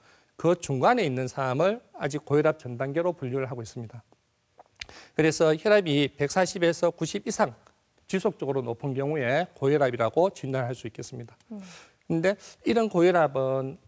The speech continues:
Speaker 1: 앞서 말씀드린 것과 같이 원인을 알 수 없는 본태성 고혈압이 구십 퍼센트 이상을 차지하고 한 오 에서 십 퍼센트만 여러 가지 신장 질환이라든가 내분비 기능 질환이라든가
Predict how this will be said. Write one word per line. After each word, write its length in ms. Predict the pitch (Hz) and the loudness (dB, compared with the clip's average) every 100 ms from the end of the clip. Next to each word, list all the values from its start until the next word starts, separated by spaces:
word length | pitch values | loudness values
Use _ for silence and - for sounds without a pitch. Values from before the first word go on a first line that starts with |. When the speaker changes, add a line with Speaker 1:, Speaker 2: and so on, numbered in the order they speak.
| _ | _
Speaker 1:
앞서 220 | 143 - | -4 -2
말씀드린 560 | 143 143 165 147 143 139 | 2 0 0 -2 -2 -2
것과 160 | 139 127 | -2 -2
같이 580 | 120 - 127 143 190 - | -4 -6 -2 -2 -4 -2
원인을 320 | 139 170 208 | 0 2 4
알 160 | 151 156 | 2 2
수 140 | - | 0
없는 400 | 160 170 175 131 | 0 0 0 -2
본태성 420 | 156 190 220 202 | -4 -2 -2 -2
고혈압이 460 | 143 135 127 123 160 | -4 -4 -4 -4 -6
구십 280 | - 135 - | -8 -12 -12
퍼센트 320 | 135 139 123 | -10 -8 -6
이상을 260 | 135 135 123 | -6 -6 -6
차지하고 800 | 151 135 139 131 120 123 117 - - _ | -6 -4 -4 -4 -2 0 -2 -6 -20 _
한 180 | - 143 | -6 -2
오 160 | 131 175 | 4 4
에서 200 | 202 214 | 2 -2
십 180 | 214 | -4
퍼센트만 600 | - 220 147 - 123 120 - _ - | -6 -6 -6 -6 -8 -8 -10 _ -10
여러 160 | 120 127 | -4 0
가지 220 | 135 135 | 0 -2
신장 360 | - 151 147 135 | -6 -2 -2 -2
질환이라든가 880 | 131 131 120 117 117 117 180 233 _ _ _ - | -4 -4 -4 -4 -2 0 0 0 _ _ _ -2
내분비 420 | 131 127 139 127 | -2 0 -4 -4
기능 240 | 120 123 | -6 -8
질환이라든가 840 | 117 123 120 113 110 131 127 160 | -6 -6 -4 -6 -8 -8 0 0